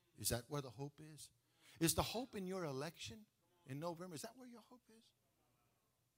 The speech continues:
Where's the hope? Where's the hope? Where is the hope? We were just having this discussion the other day. What if Trump gets reelected? Brrr.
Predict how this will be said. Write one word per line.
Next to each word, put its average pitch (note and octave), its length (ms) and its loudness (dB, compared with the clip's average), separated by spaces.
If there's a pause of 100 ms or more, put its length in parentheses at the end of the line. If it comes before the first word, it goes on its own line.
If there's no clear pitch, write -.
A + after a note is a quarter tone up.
Where's D#4 260 -10
the D#3 80 -12
hope? D3 320 -6 (260)
Where's C#4+ 360 -4
the - 80 -14 (100)
hope? E3+ 240 -2 (520)
Where F4+ 280 0
is C#4 140 -2
the - 80 -12
hope? A#3 480 -14 (760)
We D#4+ 80 6
were D#4 100 6
just C#4 200 2
having C4 260 6
this B3 220 2
discussion A#3+ 500 -4
the A#3 80 -10
other A3+ 140 -10
day. A#3 160 -6 (280)
What C4 180 6
if D#4+ 120 0
Trump C4+ 340 -4
gets - 280 6 (160)
reelected? G#3+ 480 -6 (600)
Brrr. G#2 340 -8